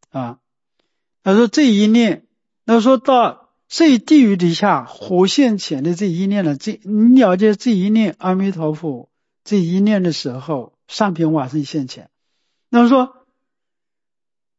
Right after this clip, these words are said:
那我们搞这个一念呢，其实这一念是彻底的一念，也就是说，就是最单纯的这一念。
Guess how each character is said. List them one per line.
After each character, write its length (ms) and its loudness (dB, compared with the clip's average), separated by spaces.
那 160 2
我 400 0
们 240 4
搞 220 0
这 100 -4
个 280 4
一 200 0
念 240 4
呢， 260 0
其 200 0
实 140 6
这 180 2
一 160 2
念 260 2
是 440 -4
彻 340 0
底 140 2
的 100 -4
一 160 0
念， 300 -2
也 220 2
就 180 0
是 60 0
说， 160 0
就 200 -2
是 100 0
最 200 -2
单 480 2
纯 180 -2
的 140 -4
这 120 -8
一 200 -8
念。 260 -12